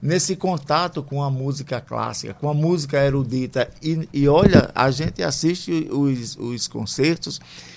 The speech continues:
e tem músicos assim incríveis, né? Isso é uma coisa muito bacana. Quer dizer que onde a gente menos espera tem talentos de, de,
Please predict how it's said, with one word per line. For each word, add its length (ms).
e 220
tem 200
músicos 520
assim 360
incríveis, 760
né? 240
Isso 180
é 60
uma 140
coisa 280
muito 220
bacana. 500
Quer 160
dizer 340
que 380
onde 300
a 80
gente 260
menos 280
espera 460
tem 220
talentos 600
de, 140
de, 140